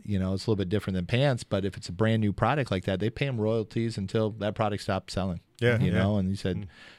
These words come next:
Speaker 1: "We've played, paid plenty of guys out there lots and lots of money
Speaker 2: Mm.
Speaker 1: based on their products coming." So if somebody
Speaker 2: Yeah,
Speaker 1: can,
Speaker 2: yeah.
Speaker 1: I guess, come up with a brand new pair of, uh, chainsaw pants, maybe you guys can pay 'em some royalties.
Speaker 2: <laughs> Yeah, exactly, yeah.
Speaker 1: <laughs>
Speaker 2: Well,
Speaker 1: Or something
Speaker 2: yeah.
Speaker 1: game changer.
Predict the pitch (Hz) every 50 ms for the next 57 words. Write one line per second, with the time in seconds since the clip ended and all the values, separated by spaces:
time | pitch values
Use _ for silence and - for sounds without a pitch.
0 | _ - - 101 95 - - 120 110 104 101 98 98 87 - - 123 120 113 104
1 | 98 - - - 131 151 165 170 156 127 120 123 107 104 101 95 95 101 92 90
2 | 87 - 98 92 90 90 87 85 87 92 95 98 95 92 - - - - - 90
3 | 90 87 82 82 87 - - 95 87 90 90 85 82 82 82 - _ - 120 123
4 | 120 110 - 104 101 - - - 95 90 92 90 - - 92 90 87 87 - -
5 | - - 82 78 85 87 - - 90 87 87 - - - 107 107 107 101 98 110
6 | 101 95 - - - 95 98 92 - - - - 98 95 95 92 - - 90 -
7 | - 87 85 85 - 110 107 104 104 104 101 101 98 95 - - 104 101 98 98
8 | 95 90 87 85 90 92 90 90 90 90 - - - - - _ - - 110 110
9 | 110 - 110 98 95 92 - 101 95 92 92 90 - - 95 87 92 95 95 92
10 | 92 90 - 117 98 92 - 101 95 92 92 - 95 92 92 95 98 101 101 92
11 | - - 87 78 80 - - 104 107 110 110 107 175 135 123 120 127 - - -
12 | 120 113 110 120 123 - - - - 370 262 - - - - 220 220 208 175 175
13 | 208 208 214 117 113 113 - - 131 120 117 - 110 107 117 113 131 127 120 117
14 | 110 98 98 92 92 87 92